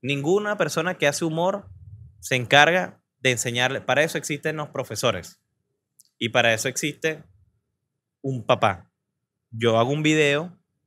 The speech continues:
y una señora me comenta, "Esto es lo que le estamos enseñando a los jóvenes". Señora, usted, usted fue la que le compró una tablet a su hija de catorce años y ella le dio like y te caga la risa.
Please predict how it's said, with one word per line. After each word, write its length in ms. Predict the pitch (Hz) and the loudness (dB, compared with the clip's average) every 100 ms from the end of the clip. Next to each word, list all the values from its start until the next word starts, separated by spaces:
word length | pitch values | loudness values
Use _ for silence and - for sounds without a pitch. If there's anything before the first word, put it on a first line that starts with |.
| _ _ _ _ | _ _ _ _
y 100 | 123 | 0
una 160 | 131 131 | 0 0
señora 280 | 143 127 | 0 0
me 140 | 143 139 | 0 -4
comenta, 540 | 117 123 113 101 98 _ _ _ | -4 -4 -6 -10 -14 _ _ _
"Esto 260 | 131 127 175 | -2 0 0
es 40 | |
lo 140 | 190 180 | 0 -2
que 100 | 151 | -2
le 160 | 135 | -2
estamos 360 | 123 - 131 175 | -4 -4 -2 -2
enseñando 380 | 170 135 127 160 | -4 -6 -4 0
a 40 | |
los 100 | 147 | 0
jóvenes". 420 | 147 147 113 104 - _ _ _ - | 2 0 0 -6 -16 _ _ _ -10
Señora, 360 | 127 123 165 | -6 0 0
usted, 320 | 143 127 127 - | 2 0 -2 -4
usted 280 | 127 127 117 | -6 -4 0
fue 180 | 139 | 2
la 140 | 160 170 | 2 0
que 80 | 185 | -2
le 100 | 180 | -2
compró 260 | 147 131 131 | -2 -2 -4
una 180 | 147 | -2
tablet 320 | 175 170 180 180 | 2 2 2 2
a 80 | 175 | 0
su 120 | 135 | 0
hija 120 | 139 | 0
de 60 | 170 | 0
catorce 380 | 139 123 170 | 0 0 4
años 360 | 135 139 151 165 _ _ _ - | 4 4 2 -6 _ _ _ 0
y 140 | 120 | 4
ella 180 | 113 131 | 6 6
le 100 | 151 | 6
dio 120 | 127 | 4
like 200 | 135 170 | 4 2
y 40 | 170 | 0
te 120 | 127 | 0
caga 220 | 120 113 | 2 2
la 100 | 113 | 2
risa. 340 | 120 135 110 | -2 -4 -6